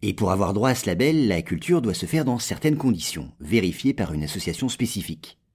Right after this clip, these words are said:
C'est ainsi que seuls les pesticides et engrais naturels sont tolérés. De même, le poivre doit être récolté à la main et séché au soleil.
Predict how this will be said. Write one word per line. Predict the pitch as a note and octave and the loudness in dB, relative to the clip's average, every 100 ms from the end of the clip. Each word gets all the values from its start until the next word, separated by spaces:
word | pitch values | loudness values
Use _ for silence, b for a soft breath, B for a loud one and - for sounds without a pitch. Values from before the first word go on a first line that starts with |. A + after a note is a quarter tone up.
| _ | _
C'est | - G#2 | -6 -4
ainsi | F#2 - F#3+ | -2 -2 0
que | G#2+ | 0
seuls | - C3 | 4 2
les | G2+ F2 | 4 0
pesticides | - G#2 - G#2 - G#3 C#3 | 0 -2 -2 -8 -4 0 2
et | |
engrais | F2+ F2 D#2+ | 2 0 0
naturels | G2 D3+ B2 D3 G3+ | 0 0 -2 -2 -2
sont | G3 G3+ | -2 -2
tolérés. | F#3 D3 F#2+ B1 - _ _ | 2 4 4 0 -12 _ _
De | E2 | 0
même, | F2 A#2+ C#3+ | 4 4 6
le | G2+ | 4
poivre | - G2 D3+ | 2 -2 2
doit | C#3+ | 0
être | G#2+ - | 0 -2
récolté | C3+ C3 B2+ F3+ - | 0 0 4 2 4
à | |
la | G#3 | 2
main | E3+ D3 D3+ _ | 2 0 -2 _
et | - | -2
séché | F3 C#3 - D#3 | 0 0 2 2
au | B2+ | 2
soleil. | - D#2+ - | 2 -4 -6